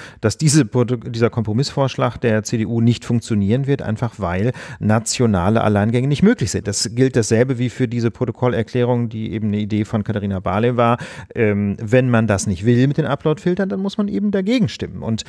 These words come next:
also bei mir persönlich, äh, drängt sich der Eindruck auf, dass sowohl, äh, Union als auch S P D einfach sich das Ziel gesetzt haben, irgendwie diese Europawahl zu überstehen,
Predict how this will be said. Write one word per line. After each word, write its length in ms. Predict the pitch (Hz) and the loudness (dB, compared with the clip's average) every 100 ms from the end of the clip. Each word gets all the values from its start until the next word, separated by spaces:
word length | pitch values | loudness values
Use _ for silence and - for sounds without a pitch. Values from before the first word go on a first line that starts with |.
| - - | -16 -8
also 220 | - 117 | -4 0
bei 100 | 110 | 2
mir 220 | 104 117 | 4 2
persönlich, 560 | 156 165 147 143 127 - | 2 0 0 -2 -4 -4
äh, 240 | 131 123 | -2 -2
drängt 260 | 120 117 120 | 0 -2 -2
sich 120 | 127 | -4
der 120 | 110 | -4
Eindruck 280 | 101 117 117 | -2 -2 -2
auf, 180 | 113 120 | -4 -2
dass 240 | 113 - | -4 -4
sowohl, 600 | 107 117 98 113 147 139 | -8 -6 -2 0 2 2
äh, 160 | 82 123 | 0 0
Union 360 | - 113 117 123 | 0 0 0 -2
als 160 | 110 | -4
auch 80 | 113 | -6
S 140 | 113 | -6
P 100 | - | -6
D 160 | 110 117 | -2 -2
einfach 260 | 117 117 104 | -4 -6 -4
sich 160 | 107 | -6
das 200 | - 104 | -6 -8
Ziel 180 | - 131 | -6 -2
gesetzt 260 | 135 120 120 | 0 0 0
haben, 120 | 113 | 0
irgendwie 480 | 147 185 202 151 135 | 4 4 2 -2 -4
diese 240 | 127 123 | -2 -2
Europawahl 640 | 104 - 160 214 185 175 | -2 -2 -2 -2 -2 -4
zu 80 | - | -4
überstehen, 640 | 165 165 160 - 139 160 | -4 -2 -2 -4 -4 -2